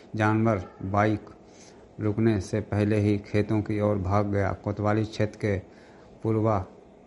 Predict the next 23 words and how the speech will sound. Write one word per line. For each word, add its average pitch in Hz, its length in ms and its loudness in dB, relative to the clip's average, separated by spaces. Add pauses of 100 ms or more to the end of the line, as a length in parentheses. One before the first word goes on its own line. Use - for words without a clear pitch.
(580)
बावा 104 400 4
गांव 104 360 0
निवासी 104 520 -2
गायत्री 104 480 0
देवी, 104 420 0 (1080)
लालता 110 400 4
प्रसाद 107 440 -2 (140)
दोपहर 104 480 0 (2250)
बाद 110 260 2
सुल्तानपुर 107 720 -2
गांव 104 340 0
रिश्तेदारी 104 600 0
में 104 220 0
जा 101 200 2
रही 101 260 0
थी। 104 220 -4
गंज 107 280 0
मुरादाबाद 101 800 0
जा 101 200 2 (280)
रहे 98 260 -2
बाइक 101 320 0
सवार 101 400 -2
से 101 380 -4